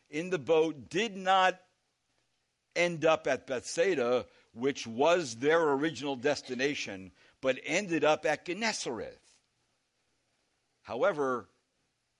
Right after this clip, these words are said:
it happened is, is unsure.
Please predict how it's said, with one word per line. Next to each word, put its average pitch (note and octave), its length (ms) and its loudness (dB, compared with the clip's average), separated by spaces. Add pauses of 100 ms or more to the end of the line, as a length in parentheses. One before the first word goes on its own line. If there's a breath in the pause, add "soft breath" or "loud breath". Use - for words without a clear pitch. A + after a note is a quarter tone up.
(580)
it B2 140 -10
happened A#2+ 560 -2
is, A#2 180 -10 (160)
is A2+ 160 -8
unsure. B2 560 -2